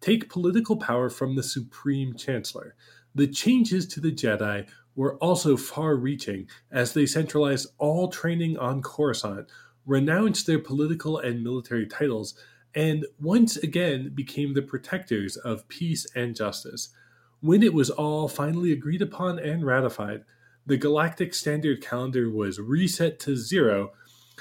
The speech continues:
thus laying the Old Republic to rest after twenty-four thousand fifty-three years.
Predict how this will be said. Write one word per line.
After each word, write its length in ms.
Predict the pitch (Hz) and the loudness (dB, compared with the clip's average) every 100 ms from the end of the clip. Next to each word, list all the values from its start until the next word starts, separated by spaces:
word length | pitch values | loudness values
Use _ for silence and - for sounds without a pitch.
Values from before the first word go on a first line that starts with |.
| - - | -20 -4
thus 340 | 160 202 208 - | 4 6 4 2
laying 460 | 160 185 220 185 | 4 4 4 2
the 220 | 117 113 - | 0 -2 2
Old 260 | 147 170 165 | 2 2 0
Republic 460 | 147 139 143 139 | -2 -2 -2 -4
to 140 | - 107 | -6 -4
rest 460 | 113 131 135 - - - _ _ _ | 0 0 -2 -10 -18 -20 _ _ _
after 580 | 127 123 123 117 104 - _ _ - | 0 0 0 0 0 -2 _ _ -14
twenty-four 760 | - 196 196 208 - 160 156 | -2 0 4 4 4 0 0
thousand 680 | 127 - 135 160 151 151 139 | -2 -4 -2 0 -2 -4 -6
fifty-three 1120 | - 143 135 - 139 113 - 110 110 104 101 - | -2 -2 -2 -6 -8 -8 -6 -2 0 -2 -4 -10
years. 520 | - - - - - | -12 -10 -10 -10 -12